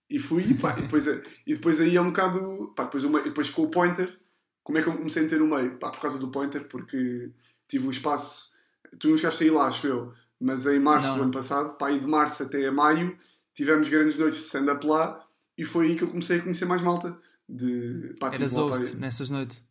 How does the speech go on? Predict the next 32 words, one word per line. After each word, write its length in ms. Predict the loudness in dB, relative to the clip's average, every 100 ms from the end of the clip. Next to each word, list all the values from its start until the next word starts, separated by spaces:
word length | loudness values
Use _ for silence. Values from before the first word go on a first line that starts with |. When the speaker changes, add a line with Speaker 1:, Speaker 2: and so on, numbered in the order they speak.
| _
Speaker 1:
Era 220 | -8 -4
host 400 | 0 0 -2 -6
e... 460 | -6 -4 -4 -4 -6
e 20 |
comecei 300 | -4 -4 -4
a 20 |
conhecer 200 | -6 -4
mais 180 | 0 0
malta, 280 | -2 -4 -8
e 40 | -10
pá, 140 | -10
e 40 | -10
depois 240 | -8 -6
é, 300 | -4 -4 -6 -12 _
e 80 | -6
depois 180 | -2 -2
com 140 | 0
o 100 | 2
Lap 260 | 4 2 -2 -16 -14
por 80 |
cima, 480 | -6 0 0 -2 -6 -18 _ _ _ _ _ _ _
pá, 120 | 0
é, 80 | 0
do 100 | 2
nada, 220 | 2 0
acho 100 | -2
que 60 | -4
só, 180 | -8
só 180 | -4 0
no 120 | 2
Outway 420 | 2 0 0 2 2
com, 640 | 2 2 2 -2 -4 -8